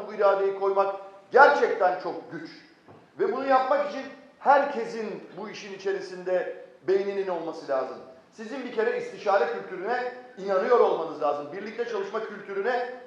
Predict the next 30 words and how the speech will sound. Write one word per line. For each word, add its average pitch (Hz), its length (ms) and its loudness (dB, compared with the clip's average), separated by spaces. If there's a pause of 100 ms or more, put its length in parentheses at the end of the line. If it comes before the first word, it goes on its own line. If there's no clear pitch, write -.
inanıyor 208 460 6
olmanız 175 440 2
lazım. 143 300 0
Bunu 247 200 -2
özde 196 380 0
söylüyor 196 440 6
olmanız 151 400 -4
lazım. 123 260 -8 (300)
Herkes 247 480 4 (160)
ülkede 196 400 -2 (100)
"Ben 196 280 6
değil, 190 300 -2
biz." 180 220 -14
diyor. 156 260 -2 (260)
Herkes 233 500 4
ülkede 202 400 -2
birlik 196 300 -4
ve 185 100 0
beraberlikten 180 680 4
bahsediyor. 151 460 -4 (220)
Ama 233 280 4
bunu - 120 0
sözde 190 460 0
mi 285 60 0
yapıyor, 277 540 8 (240)
yoksa 247 300 2
bunu 240 80 -2
özde 220 400 4
mi - 120 4
gerçekleştiriyor? 131 800 -2